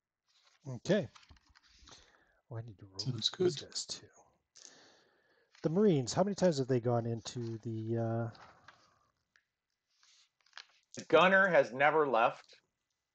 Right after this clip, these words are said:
Speaker 3: And, uh, the Marines have been in
Speaker 1: Twice,
Speaker 3: twice.
Speaker 1: yeah? So this would be the
Speaker 3: Twice.
Speaker 1: they've been in twice, yeah, sorry. All right, so I'll do this. Um, where did my pencil go? I literally, man, how do I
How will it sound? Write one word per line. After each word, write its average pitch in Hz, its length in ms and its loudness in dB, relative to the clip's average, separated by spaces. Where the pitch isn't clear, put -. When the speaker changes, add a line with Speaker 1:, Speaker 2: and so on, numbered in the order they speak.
Speaker 3:
And, 117 500 -4
uh, 110 140 -2
the 110 100 -8
Marines 120 320 -8
have 113 220 -4
been 117 180 -6
in 113 380 -6
Speaker 1:
Twice, - 360 2
Speaker 3:
twice. - 40 -10
Speaker 1:
yeah? 123 140 -2
So - 280 -16
this 101 220 -14
would 104 140 -10
be 101 60 -16
the 92 60 -16
Speaker 3:
Twice. 90 260 -2
Speaker 1:
they've 117 180 -14
been 107 120 -12
in 101 80 -14
twice, - 320 -18
yeah, - 140 -12
sorry. - 200 -16
All 131 140 -6
right, 95 200 -12
so - 260 -12
I'll 104 260 -14
do - 80 -20
this. - 720 -8
Um, 117 100 -12
where 165 120 -14
did - 100 -18
my 233 140 -10
pencil 214 280 -12
go? 95 140 -16
I 120 40 -14
literally, 139 400 -12
man, 156 120 -6
how 151 120 -6
do 202 100 -8
I 156 60 -4